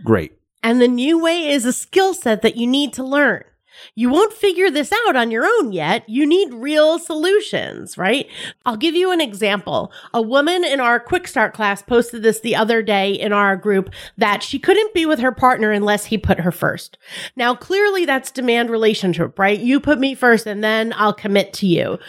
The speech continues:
Speaker 2: which is not relationship development. That's demand relationship. And she responded to me and said, "No, Stacy, trust me, I've done it the other way. I've been in relationships before where I just give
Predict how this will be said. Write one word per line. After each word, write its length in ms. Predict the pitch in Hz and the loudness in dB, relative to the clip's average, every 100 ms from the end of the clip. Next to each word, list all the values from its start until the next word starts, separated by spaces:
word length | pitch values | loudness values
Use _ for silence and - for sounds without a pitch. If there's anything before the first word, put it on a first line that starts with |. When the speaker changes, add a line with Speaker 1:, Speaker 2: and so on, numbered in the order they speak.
| - - - | -20 -20 -4
Speaker 2:
which 180 | 247 254 | -2 0
is 160 | 269 | -4
not 260 | 262 262 277 | 0 0 0
relationship 560 | 254 247 233 214 208 190 | -2 -2 0 0 -2 0
development. 380 | 208 190 165 | 2 2 0
That's 220 | 196 202 - | 0 -2 -2
demand 340 | 220 240 247 | 0 0 2
relationship. 600 | 233 190 180 196 180 156 | 2 0 0 -2 -2 -2
And 180 | 196 214 | 2 2
she 400 | - - 311 320 | 2 -2 2 2
responded 500 | - 254 - 508 453 | 0 -4 2 2 2
to 100 | - | -2
me 100 | 262 | 0
and 100 | 240 | 2
said, 180 | 262 220 | 0 0
"No, 260 | 277 349 349 | 2 2 0
Stacy, 460 | 349 247 233 226 - - - - | -4 -4 -2 -2 -4 -18 -18 -2
trust 300 | 339 349 - | 2 2 0
me, 140 | 240 - | -10 -4
I've 260 | 262 349 254 | -2 -2 0
done 200 | 302 403 | 0 0
it 100 | 370 | -2
the 140 | 277 | -2
other 240 | 247 240 226 | 0 0 0
way. 360 | 214 285 247 - - - | 0 0 -2 -6 -14 -6
I've 240 | 302 330 247 | -4 -4 -2
been 180 | 359 | 0
in 160 | 403 330 | 2 2
relationships 680 | 240 262 294 247 214 214 - | 0 -4 -2 0 0 0 -2
before 420 | 208 190 294 254 | -2 4 6 6
where 140 | 190 | 2
I 160 | 202 277 | -2 0
just 260 | 240 - - | 0 -6 -4
give 380 | 330 349 359 | 0 0 0